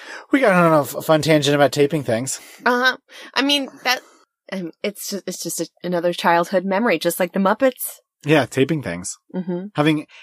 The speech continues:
Speaker 1: having a dedicated rewinder instead of just your V C R because you didn't wanna wear it out.
Speaker 2: <laughs> No, while we were watching this, we had a discussion about Kermit and Miss Piggy and their whole dynamic.
Speaker 1: And we felt completely different about it.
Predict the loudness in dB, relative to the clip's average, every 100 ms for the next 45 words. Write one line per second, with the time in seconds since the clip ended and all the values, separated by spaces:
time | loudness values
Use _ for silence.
0 | 0 2 2 2 2 2 2 2 2 2
1 | 0 2 0 2 0 -2 -2 -2 0 -2
2 | -4 -4 -4 -2 -2 2 2 2 -2 -4
3 | 0 2 2 2 2 2 0 0 -6 -8
4 | -10 -12 -16 _ _ _ -4 0 0 0
5 | 0 0 0 -2 0 0 0 0 0 0
6 | 0 -4 -4 -6 -6 -4 -2 -4 -6 -6
7 | -2 -2 -2 -4 0 0 0 -2 0 0
8 | -2 -4 -6 -6 -6 -4 -4 -6 -12 -14
9 | -20 -20 -4 -2 0 2 2 0 2 2
10 | 2 -2 -6 _ _ -6 -4 -2 0 -2
11 | -2 -6 0 4 4 4 2 2 2 2
12 | 4 4 4 2 2 -4 -4 -6 -6 -10